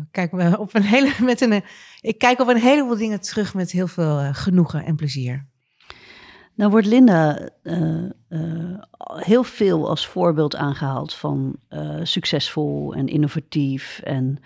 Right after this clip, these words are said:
Speaker 2: eh, hoe verklaar jij zelf dat succes van Linda?
Speaker 1: Nou, ik denk dat het een, eh, combinatie van een heleboel dingen is en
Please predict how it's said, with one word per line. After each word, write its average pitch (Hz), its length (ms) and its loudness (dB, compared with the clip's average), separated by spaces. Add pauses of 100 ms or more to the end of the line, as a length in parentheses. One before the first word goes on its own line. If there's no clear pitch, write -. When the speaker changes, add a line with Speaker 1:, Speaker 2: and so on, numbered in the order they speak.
(460)
Speaker 2:
eh, 196 220 -2
hoe 233 180 2
verklaar 277 380 0
jij 220 140 4
zelf 233 400 4
dat - 180 -8
succes - 420 -6
van 143 120 -2
Linda? 135 380 -2 (1800)
Speaker 1:
Nou, - 140 -12
ik - 180 -12
denk 240 200 2
dat 226 140 2
het 226 180 -2
een, 214 140 2
eh, 202 280 4 (100)
combinatie 214 800 0
van 180 420 2 (440)
een 196 140 2
heleboel 208 520 4 (520)
dingen 196 720 0 (1600)
is - 520 0 (400)
en 185 320 2